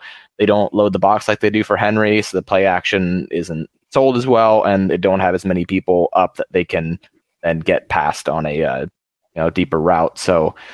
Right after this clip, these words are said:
it's, a lot hinges on Henry being on the field. Um, Spears definitely has been really good. Maybe they'll start to treat him like more of a threat, but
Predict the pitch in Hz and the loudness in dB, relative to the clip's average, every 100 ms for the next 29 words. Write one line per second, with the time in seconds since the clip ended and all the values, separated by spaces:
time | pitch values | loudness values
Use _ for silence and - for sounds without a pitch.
0 | - _ _ _ - 101 - - - - | -20 _ _ _ -2 0 0 -6 -8 -14
1 | _ _ _ _ _ _ _ _ _ _ | _ _ _ _ _ _ _ _ _ _
2 | _ - 113 120 131 123 120 113 107 104 | _ -2 2 4 2 2 2 2 2 2
3 | 107 104 101 101 104 104 - 110 104 104 | 2 2 2 2 2 0 0 2 2 2
4 | 110 - - 92 90 90 - 113 107 104 | -4 -6 0 0 2 -2 -2 2 2 4
5 | 101 - 104 87 95 107 120 117 117 117 | 2 2 -2 0 0 2 2 2 2 2
6 | 110 92 95 104 104 - 104 95 107 101 | 2 2 2 2 2 2 -2 2 0 2
7 | 110 107 107 107 113 110 113 - 120 117 | 2 2 2 2 0 0 0 2 2 2
8 | - - 98 92 | -2 0 2 2